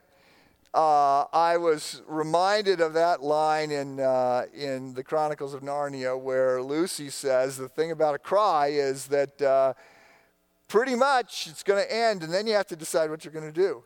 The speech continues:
And I remember I'm under the covers, completely under the covers. And I'm like, "Okay, well,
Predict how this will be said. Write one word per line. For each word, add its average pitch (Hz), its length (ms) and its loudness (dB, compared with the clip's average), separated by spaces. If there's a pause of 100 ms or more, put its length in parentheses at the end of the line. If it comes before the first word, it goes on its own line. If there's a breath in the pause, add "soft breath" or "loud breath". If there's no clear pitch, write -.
(120)
And 147 160 -2
I 151 100 0
remember 156 300 -2
I'm 139 160 -2
under 208 180 0
the 226 80 -4
covers, 262 500 0
completely 254 480 0
under 247 160 4
the 240 120 -2
covers. 226 480 -2 (720 soft breath)
And 165 180 0
I'm 160 160 0
like, 156 420 -2 (360 soft breath)
"Okay, 233 420 0 (480)
well, 196 340 -2